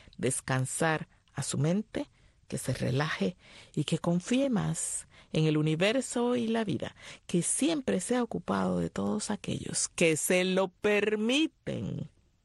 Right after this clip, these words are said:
no de aquel que se cierra las puertas de la abundancia para castigarse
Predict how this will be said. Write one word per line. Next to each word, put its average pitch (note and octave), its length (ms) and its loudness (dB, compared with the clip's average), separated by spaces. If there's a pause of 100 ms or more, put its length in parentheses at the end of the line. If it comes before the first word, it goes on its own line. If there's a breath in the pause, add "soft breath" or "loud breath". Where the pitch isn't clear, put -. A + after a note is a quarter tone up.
(1000)
no F3 340 4
de F3 140 2
aquel D3 340 -2
que - 120 0
se D#3+ 140 -2
cierra C3+ 360 0
las D3+ 140 -2
puertas - 640 -6 (360 soft breath)
de C3 100 0
la C3 100 2
abundancia C3+ 680 0 (400 loud breath)
para C3+ 220 2
castigarse - 1080 -6